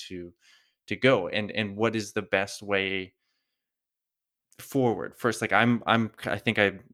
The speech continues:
agree with you in terms of, like, you know, go, doing clinical trials, doing the research, getting approval is the right thing to do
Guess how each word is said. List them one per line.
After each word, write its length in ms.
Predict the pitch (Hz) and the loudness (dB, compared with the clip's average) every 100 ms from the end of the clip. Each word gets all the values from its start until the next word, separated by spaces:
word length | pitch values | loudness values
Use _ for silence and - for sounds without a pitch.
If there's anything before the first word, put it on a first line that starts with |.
| - - | -20 -10
agree 300 | - - 107 | -6 -2 -2
with 200 | 101 98 | -2 -2
you 200 | 113 113 | 2 4
in 100 | 107 | 2
terms 340 | 95 104 98 92 | 0 -4 -4 -6
of, 160 | 87 | -6
like, 340 | 90 87 - - - | -4 -4 -6 -20 -12
you 160 | 104 95 | -8 -6
know, 100 | 87 | -4
go, 120 | - 104 | 0 0
doing 380 | 104 113 127 | 2 4 6
clinical 380 | 113 107 98 98 | 4 -2 -6 -8
trials, 460 | - 87 87 92 - | -6 -6 -4 -6 -8
doing 320 | 107 110 113 | -4 0 0
the 100 | 98 | -2
research, 580 | 95 92 95 90 - - - | -6 -6 -6 -6 -8 -10 2
getting 280 | 104 104 101 | 4 4 0
approval 520 | - 107 101 87 - | -6 -6 -6 -6 -10
is 280 | - 117 - | -2 -2 -2
the 100 | 98 | -6
right 320 | 87 90 90 | -6 -6 -6
thing 240 | - 95 90 | -10 -12 -12
to 100 | 82 | -14
do 360 | 98 92 90 | -8 -6 -6